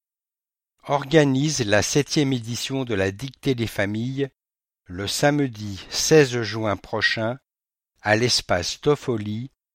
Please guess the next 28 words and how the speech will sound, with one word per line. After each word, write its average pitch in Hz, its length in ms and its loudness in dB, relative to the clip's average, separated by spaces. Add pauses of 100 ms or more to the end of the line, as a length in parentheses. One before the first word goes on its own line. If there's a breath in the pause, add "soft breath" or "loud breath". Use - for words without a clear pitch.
(260)
à - 140 0
partir - 560 -2
de 98 120 -8
quatorze 117 640 -4
heures. - 360 -12 (1080)
Dans 104 180 -4
une 113 240 -6
ambiance 104 460 -6
conviviale, 101 840 -4 (800)
les 101 240 0
amateurs 110 520 0
de 107 160 -8
mots 120 340 -2 (500)
et 127 80 0
autres 120 420 -4
dompteurs 104 580 -6
de 98 120 -6
pièges 98 380 -2
grammaticaux 95 800 -2 (680)
se - 200 -4
retrouveront 123 800 -2
pour 113 240 -8
une 104 140 -4
épreuve 123 560 -4
qui 117 160 -8
compte 131 300 -6
plusieurs 127 480 -4
catégories, 110 680 -2